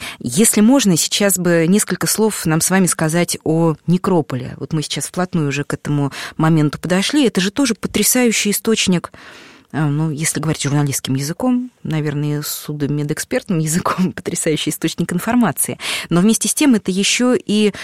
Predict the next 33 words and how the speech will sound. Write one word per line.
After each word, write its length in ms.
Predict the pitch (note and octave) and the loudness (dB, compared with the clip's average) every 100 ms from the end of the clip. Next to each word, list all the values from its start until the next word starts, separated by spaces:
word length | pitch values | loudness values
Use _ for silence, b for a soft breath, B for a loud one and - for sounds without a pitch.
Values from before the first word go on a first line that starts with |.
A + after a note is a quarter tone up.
| B B | B B
э, 240 | E3+ E3+ - | 0 0 0
историческая 960 | F3+ G#3 A3 G#3+ - - F#3+ F3+ F3 D3+ _ _ - | -2 0 0 0 -2 0 2 2 0 -6 _ _ -6
святыня, 760 | - F3+ G3 A#3 B3 G#3+ C3+ C#3 D#3 | -2 0 0 2 4 4 0 -6 -8
если 260 | D#3 - | -6 -2
можно 300 | E3+ D3+ D#3 | 0 0 -2
так 160 | D3+ C#3 | -4 -6
сказать. 320 | - D#3+ C#3+ | -6 -4 -2
Помните, 300 | B3 C4+ - | 2 2 2
как 160 | D#3 G3 | -4 -4
у 40 | |
Пушкина, 480 | - E3+ - C#3+ E3 B B B | -4 -4 -4 -6 -6 B B B
что 200 | - G3+ - - | -6 -6 -6 -4
вообще, 280 | F3+ - | -2 0
как, 240 | G3 G3+ G3 | 0 0 -2
как 220 | - A3+ G3+ | -2 -2 0
можно 260 | F3 F3 | 0 0
определить, 640 | E3 F#3 F#3 G3+ E3 - | 0 -2 0 0 -2 -2
э, 240 | D3+ D3+ D3+ | -2 0 0
человека, 760 | - G3 G3 E3 C#3 A#2 A#2 A2+ | -2 -2 0 0 -2 -4 -4 -4
его 400 | D3 D#3+ D#3 C#3+ | -4 -2 0 0
отношение, 760 | C#3 E3 - F3 D#3 C#3+ C3 | 0 -2 -2 0 0 -2 -4
любовь, 280 | C#3+ E3 D#3 | -4 -4 -2
любовь 240 | D#3+ F3 - | 0 -2 -2
к 80 | |
родине, 360 | G3 D#3+ D3 C#3 | -2 0 0 0
любовь 280 | E3+ G3+ G3+ | 2 2 0
к 60 | - | 0
родному 320 | F#3+ G3+ F#3+ | 2 4 2
пепелищу, 520 | F#3+ G#3 G#3 C4 - | 0 -2 0 0 -2
любовь 300 | E3+ F3+ G#3+ - B B | -2 -2 -2 -6 B B
к 60 | B | B
отеческим 520 | G3 - G3 - F3 | -2 0 -2 -2 0
гробам? 520 | E3 F#3 G#3 C3+ G2+ | 0 0 0 -2 -4